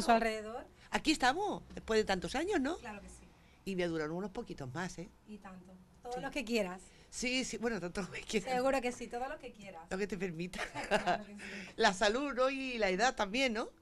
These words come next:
Speaker 1: ¿Y la gana?
Speaker 2: Sí, gana, sí, gana, me tiene muchísima, siempre, siempre.
Speaker 1: Pues lo
Speaker 2: Mm.
Speaker 1: dicho, Meli, muchísimas gracias
Speaker 2: Sí.
Speaker 1: y que vaya muy bien.
Speaker 2: Estoy muy feliz en esta laguna y en este rinconcito pequeño.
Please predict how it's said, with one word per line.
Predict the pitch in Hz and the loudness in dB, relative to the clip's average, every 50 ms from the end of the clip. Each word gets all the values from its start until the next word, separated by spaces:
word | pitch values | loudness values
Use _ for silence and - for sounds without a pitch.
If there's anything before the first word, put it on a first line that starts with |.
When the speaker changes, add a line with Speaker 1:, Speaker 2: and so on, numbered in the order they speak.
| _ - - | _ -20 -18
Speaker 1:
¿Y | 226 | -14
la | 233 226 240 | -10 -8 0
gana? | 262 359 427 359 226 180 180 185 - _ _ _ _ _ _ _ _ _ - | 2 4 4 4 2 -4 -6 -14 -20 _ _ _ _ _ _ _ _ _ -2
Speaker 2:
Sí, | - 254 254 247 240 | 0 2 4 6 6
gana, | 214 214 214 220 208 | 6 4 4 2 0
sí, | - 202 196 | -2 -2 -4
gana, | 185 190 185 190 | -2 -2 -2 -2
me | 180 185 | -4 -4
tiene | 185 185 170 170 | -4 -6 -6 -6
muchísima, | 170 165 - - 160 - - 147 147 143 | -6 -8 -8 -10 -12 -12 -12 -12 -12 -12
siempre, | 131 - 160 156 147 - 151 147 _ _ | -10 -10 -8 -8 -8 -10 -14 -18 _ _
siempre. | - - - - - 147 139 - _ _ _ _ _ - | -8 -8 -8 -8 -8 -14 -18 -20 _ _ _ _ _ -8
Speaker 1:
Pues | - 180 | -4 -4
lo | 180 143 | -4 -4
Speaker 2:
Mm. | 131 | -6
Speaker 1:
dicho, | - 202 - - 214 | -8 -12 -14 -16 -14
Meli, | 202 202 202 | -12 -12 -10
muchísimas | 196 196 220 - 233 208 202 | -10 -8 -6 -4 -4 -2 -2
gracias | 208 202 226 - - 277 277 165 | -2 -4 -4 -6 -6 -4 -4 -4
Speaker 2:
Sí. | 147 - - | -4 -4 -10
Speaker 1:
y | - | -20
que | - - | -20 -18
vaya | - 185 190 185 | -16 -14 -14 -14
muy | 185 185 185 | -14 -16 -18
bien. | 160 160 180 185 - _ _ _ | -20 -20 -20 -20 -20 _ _ _
Speaker 2:
Estoy | - - 196 | -6 -6 -4
muy | 180 175 | -4 -4
feliz | 170 - 185 156 160 156 - _ _ _ _ _ _ _ _ _ _ - _ - | -4 -4 -4 -4 -4 -6 -10 _ _ _ _ _ _ _ _ _ _ -20 _ -12
en | - 160 170 | -8 -8 -8
esta | 156 - - 165 | -8 -6 -6 -6
laguna | 147 147 147 143 143 143 143 - _ _ _ _ _ _ _ _ - - - | -4 -4 -6 -8 -10 -12 -16 -18 _ _ _ _ _ _ _ _ -20 -20 -16
y | - 160 | -14 -12
en | 160 | -12
este | 160 - 180 | -10 -10 -10
rinconcito | - 170 175 165 - 170 165 - 190 185 170 - | -10 -8 -10 -6 -6 -8 -4 -6 -6 -6 -4 -6
pequeño. | 170 156 139 131 131 131 | -6 -8 -8 -10 -10 -12